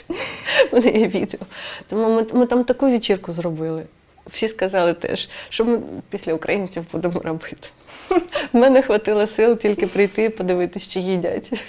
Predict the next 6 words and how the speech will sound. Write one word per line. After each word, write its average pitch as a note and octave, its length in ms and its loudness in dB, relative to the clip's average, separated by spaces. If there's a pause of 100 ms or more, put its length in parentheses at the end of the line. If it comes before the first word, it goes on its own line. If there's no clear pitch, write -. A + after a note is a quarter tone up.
(140)
<laughs> - 260 -20
Їдять, - 420 -2
пішла - 320 -4 (800)
<laughs> D#4+ 880 -2
мертва, F#3+ 460 -4 (100)
легла. F#3+ 420 -4